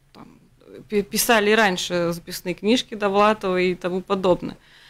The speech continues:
Всё это, безусловно, сейчас есть, и так что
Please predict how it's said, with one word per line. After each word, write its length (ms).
Всё 260
это, 300
безусловно, 960
сейчас 420
есть, 560
и 180
так 280
что 520